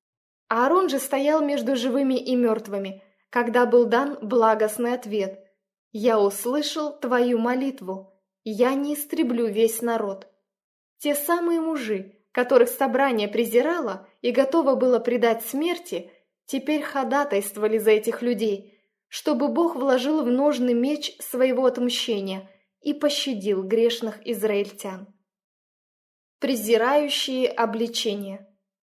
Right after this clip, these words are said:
Апостол Павел однозначно утверждает, что опыт странствования израильтян был записан в помощь живущим в наше время, когда близок конец этого мира.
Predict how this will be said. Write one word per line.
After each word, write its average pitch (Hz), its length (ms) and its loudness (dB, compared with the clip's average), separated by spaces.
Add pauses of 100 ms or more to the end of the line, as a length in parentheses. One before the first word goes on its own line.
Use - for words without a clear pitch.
(300)
Апостол 262 580 -2
Павел 262 540 0 (220)
однозначно 294 800 -2
утверждает, 247 800 -4 (300)
что - 300 0
опыт - 460 2
странствования 233 720 0
израильтян 240 640 2 (300)
был 330 240 4
записан 302 580 0
в - 120 -14
помощь 330 580 -4
живущим 254 720 -2
в 233 60 -4
наше 233 340 -2
время, 196 500 -4 (340)
когда 226 360 2
близок 294 480 -2
конец 220 400 0
этого 226 320 0
мира. 202 400 -6